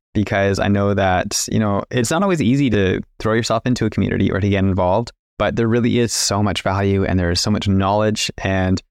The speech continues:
I mean, if you, like we kinda mentioned, if you join the right kind of community, or if you find a community that maybe clicks with you, there are people who are willing to just be really helpful and share their time and really just be inclusive and welcome you in. So I think, I think it's always worth it just to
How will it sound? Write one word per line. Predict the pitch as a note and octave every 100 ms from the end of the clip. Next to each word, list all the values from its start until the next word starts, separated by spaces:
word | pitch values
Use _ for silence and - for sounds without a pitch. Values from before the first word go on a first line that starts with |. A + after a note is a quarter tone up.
| _
I | B2+
mean, | A#2 A2+
if | - G#2+
you, | B2 A#2+ A#2 A2+ - _ _ -
like | A2+
we | B2+
kinda | B2 A2
mentioned, | A2 A2+ G2
if | G2
you |
join | A2 G#2+
the | G#2+
right | G2 -
kind | A2 G#2
of | G#2+
community, | G#2 G#2 G#2+ A2+
or | -
if | F#2+
you | G2
find | G2+ G2
a | G#2
community | G#2 G2+ G2
that | F#2+
maybe | - -
clicks | - A2 -
with | A2 A2
you, | G#2+ A#2 _ -
there | B2
are | B2+
people | B2+ B2 C3 B2+
who | G#2+ G#2
are | F#2+ F#2+
willing | G2+ G#2
to | G#2+ G2
just | F#2 F#2+
be | G#2
really | G2 G2+
helpful | G2 G2+ - G2+ G2+ G2
and | - F2+ E2+
share | G#2
their | G#2+ G#2
time | - G2+ G2 G2 G2 F#2+
and | - F#2+ F#2+ F#2+ G#2 - _ _
really | - A2+ C3+ C#3
just | G#2+ G2+
be | A#2+
inclusive | A2 - B2 - - - _ _ _
and | A#2+
welcome | G#2+ G2+ G#2+
you | G#2+
in. | G#2 F#2+ F2+
So | - G2
I | F#2
think, | G2 G2+ A2
I | A2 -
think | C3
it's | A#2+
always | G#2 G#2+ G2+
worth | G2 G2 -
it | G2
just | - G#2+ -
to | - G2 F#2+ F#2